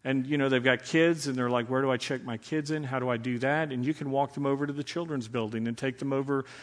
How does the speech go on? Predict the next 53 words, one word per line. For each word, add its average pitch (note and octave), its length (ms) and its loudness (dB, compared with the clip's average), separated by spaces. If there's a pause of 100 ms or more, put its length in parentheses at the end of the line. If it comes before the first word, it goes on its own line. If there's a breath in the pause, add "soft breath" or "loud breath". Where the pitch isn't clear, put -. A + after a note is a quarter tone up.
(140 loud breath)
to D3 100 0
the C#3 80 2
Kids C#3 320 2
Zone D3 200 2
check-in C#3+ 460 0
and A#2+ 160 -2
say, C3+ 180 -2
"Here, C#3+ 220 0
they B2+ 120 -2
can C3 140 -6
help C3+ 300 -4
you C3+ 80 -2
get B2+ 180 -4
registered." D3+ 680 -4 (500 loud breath)
Uh, A#2+ 140 -4
they C3+ 120 2
may C#3+ 120 2
have C#3+ 160 6
students D3+ 580 2
in B2+ 140 2
middle D3 200 2
school C3 340 0
or B2 100 0
high D3+ 200 -2
school, A#2 420 -4
and A#2 100 -4
you B2 80 -4
say, - 160 -6
"Let C#3 140 -4
me D#3 80 -4
show D#3 140 -2
you C#3 160 2
where C3+ 120 0
that C3 220 2
is C#3 200 0
on C3 120 -2
the A#2+ 80 -2
second C#3 400 -4
floor." D3+ 360 -10 (460 soft breath)
And C#3 80 -8
just D3 180 -2
walk C#3+ 340 2
them C#3+ 160 -2
up C#3+ 160 -2
there. B2 140 0
Don't C#3 200 -2
go, C3 180 0
"Yeah, A#3+ 220 -4
it's - 160 -4
over F#3+ 180 0
there," D#3+ 360 0
or, C3 40 2
"Yeah, F#3+ 520 0